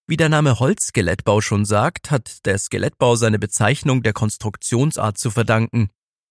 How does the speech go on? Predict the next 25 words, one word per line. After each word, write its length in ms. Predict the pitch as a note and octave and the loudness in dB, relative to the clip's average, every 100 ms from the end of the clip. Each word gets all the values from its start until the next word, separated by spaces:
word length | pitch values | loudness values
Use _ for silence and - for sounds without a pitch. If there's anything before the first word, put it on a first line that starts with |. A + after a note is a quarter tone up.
| _ | _
Das 260 | B2+ A2+ | 0 0
Tragskelett 960 | - A#2 E3+ - - G#2+ D2+ B2+ - - | -2 -2 -2 -4 -4 -2 0 0 -2 -8
aus 260 | - D#2+ - | -4 -2 0
senkrechten 540 | A#2 E3 B2 A#2 A2 | 0 2 -2 -2 -6
Stützen 560 | G#2 D#3 - - - E3+ | -4 -4 -4 -4 -2 -2
und 400 | - G2+ - - | 0 -2 -4 -2
waagrechten 600 | G2+ C3 A2 A2 - A2+ | -2 0 -2 -4 -4 -4
Trägern 460 | - C3+ C#3+ B2+ - _ _ _ | 0 2 4 2 0 _ _ _
erinnert 500 | - C3+ F3+ A3 G3+ | 0 2 4 2 2
stark 400 | - A#2 G#2+ - | 0 2 0 0
an 120 | D3 | -2
den 160 | D3+ D3+ | 0 0
Fachwerkbau. 840 | - E3+ - F2 - G#2 F#2+ G#2 - _ _ _ _ _ _ - | -2 -2 -2 -4 -2 0 0 -2 -12 _ _ _ _ _ _ -2
Die 100 | C#3+ | -2
Stützabstände 960 | - - A3+ - G#2 - - F#2+ A#2+ | 0 -2 -2 -2 -2 -2 0 2 2
sind 240 | E3 F#3 - | 0 0 0
allerdings 480 | D3+ D3+ D3 - | -2 0 0 -2
größer 560 | - D#3+ G3+ - F#2+ G#2 | -4 -2 0 2 2 0
und 160 | - F#2+ | -4 -4
auch 140 | F2 | -2
die 140 | - G#2+ | 0 0
Holzart 520 | A2 C3+ - - A2 | 2 0 0 -2 -2
ist 160 | A2 - | -2 -2
eine 220 | G#2+ G#2+ | 0 2
andere, 440 | B2+ D#3 A#2 A2 | 2 4 4 2